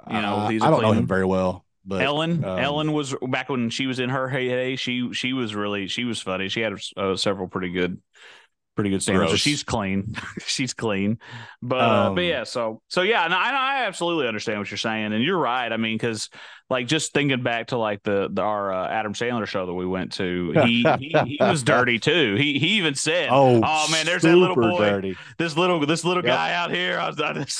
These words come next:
Speaker 1: <laughs> sorry about you." <laughs> He said.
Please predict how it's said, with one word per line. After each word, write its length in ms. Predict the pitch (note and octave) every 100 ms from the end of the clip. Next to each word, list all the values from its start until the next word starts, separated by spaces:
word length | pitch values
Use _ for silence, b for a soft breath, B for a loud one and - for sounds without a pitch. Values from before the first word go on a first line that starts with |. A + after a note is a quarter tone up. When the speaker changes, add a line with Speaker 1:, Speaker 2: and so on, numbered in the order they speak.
| -
Speaker 1:
<laughs> 220 | - -
sorry 520 | - - G3 F#3+ F3+
about 480 | E3 - D3+ D#3 -
you." 120 | E3+ - -
<laughs> 240 | G#3 -
He 200 | A#3 G#3
said. 280 | - - F#3